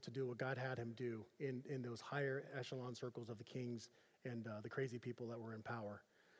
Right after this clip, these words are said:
There was a time when Daniel had seen a vision, and he was going through these visions, and he was really heartsick, and he's just praying and praying.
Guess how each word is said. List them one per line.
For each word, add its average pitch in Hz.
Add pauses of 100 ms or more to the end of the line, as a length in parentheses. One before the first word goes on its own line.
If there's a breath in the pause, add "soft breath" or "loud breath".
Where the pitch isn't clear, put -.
(720 loud breath)
There 156
was 151
a 127
time 175
when 143
Daniel 156
had 123
seen 160
a 139
vision, 151
and 147
he 190
was 180
going 202
through 190
these 151
visions, 160
and 147
he 151
was 139
really 175
heartsick, 170
and 147
he's 147
just 131
praying 175
and 139
praying. 156